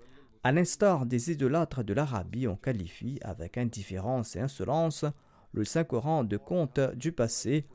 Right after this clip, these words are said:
et on ferme les yeux sur ce livre. L'époque précédente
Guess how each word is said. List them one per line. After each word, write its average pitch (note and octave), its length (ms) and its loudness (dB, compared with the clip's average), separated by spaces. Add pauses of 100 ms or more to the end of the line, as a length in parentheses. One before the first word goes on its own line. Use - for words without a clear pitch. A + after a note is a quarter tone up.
(300)
et D3 220 4
on - 140 0
ferme C3 360 2
les A#2+ 320 0
yeux C#3 160 0
sur A#2+ 680 2
ce - 120 -4
livre. D#2 540 -6 (1900)
L'époque A3 420 6
précédente F3+ 800 6